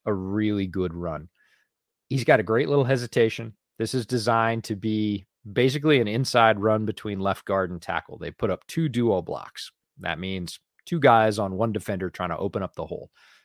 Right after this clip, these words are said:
Tight end and tackle go one way, guard and center go the other way, and they open this hole, and the hole is there. He runs up to that, and linebackers fill,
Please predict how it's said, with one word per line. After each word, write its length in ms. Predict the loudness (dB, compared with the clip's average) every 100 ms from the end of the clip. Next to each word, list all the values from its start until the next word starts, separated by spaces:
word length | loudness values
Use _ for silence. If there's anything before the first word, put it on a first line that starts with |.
| _ _ 4
Tight 240 | 8 10
end 320 | 8 2 -4 _ _ _
and 120 | -12
tackle 520 | -2 4 4 4 -6 -10 _
go 120 | -4
one 260 | -2 -2 -2
way, 320 | -2 -4 -6 _ _ _ -2
guard 240 | 2 2
and 80 | 0
center 300 | -4 -2 -4
go 240 | -4 -4
the 100 | 0
other 180 | 0 0
way, 220 | -2 -4
and 140 | -4 -2
they 120 | -2
open 340 | 2 0 0 -4
this 160 | -4
hole, 160 | -4 -6
and 100 | -4
the 60 |
hole 260 | 2 4 4
is 220 | 2 -2
there. 320 | -4 -4 -6 _ _ _ _ _ _ _ _ _ _ _ _ _ _ _ _
He 200 | -2 0
runs 420 | 2 2 2 2
up 200 | 2 2
to 120 | -4 -2
that, 340 | -2 -6 -8 _ _ _ _ _ _ _
and 160 | 2 4
linebackers 640 | 4 4 6 4 2 -6 -6
fill, 400 | 0 0 0